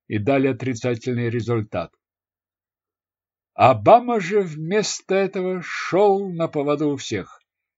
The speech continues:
У генералов, говоривших, что вот-вот еще чуть-чуть, самую малость, и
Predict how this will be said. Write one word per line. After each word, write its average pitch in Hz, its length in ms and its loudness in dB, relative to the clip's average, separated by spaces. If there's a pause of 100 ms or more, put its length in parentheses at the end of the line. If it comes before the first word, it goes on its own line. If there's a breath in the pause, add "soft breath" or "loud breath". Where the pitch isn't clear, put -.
(140)
У 262 140 4
генералов, 151 920 4 (280)
говоривших, 123 720 0
что 123 320 -4
вот-вот 185 400 2
еще 220 240 -2
чуть-чуть, 247 600 0 (220)
самую 240 380 6
малость, 254 420 4
и 226 340 -6